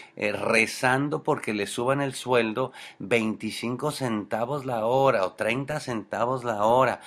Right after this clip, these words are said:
Dios mío, eso es prácticamente nada, pero eso es a lo que la gente en la calle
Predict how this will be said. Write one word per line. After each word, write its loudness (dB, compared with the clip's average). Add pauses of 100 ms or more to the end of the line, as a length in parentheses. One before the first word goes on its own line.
(220)
Dios -6
mío, -4
eso -10
es -18
prácticamente -2
nada, -2 (300)
pero 0
eso -4
es -4
a -6
lo -2
que -10
la -10
gente -6
en -4
la -6
calle -4